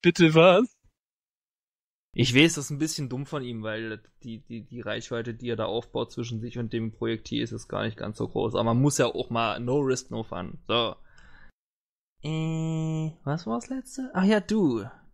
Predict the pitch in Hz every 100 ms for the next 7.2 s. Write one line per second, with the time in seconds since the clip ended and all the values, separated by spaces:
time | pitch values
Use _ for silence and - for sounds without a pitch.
0 | _ - 165 226 277 277 285 254 233 233
1 | - - - 175 185 175 - 170 160 156
2 | 120 - - - - - 92 - - -
3 | - - _ _ _ _ _ _ _ _
4 | _ _ _ 107 - 120 131 139 127 135
5 | 131 127 - 104 98 92 104 110 113 -
6 | - - 85 117 117 - 53 - - -
7 | - -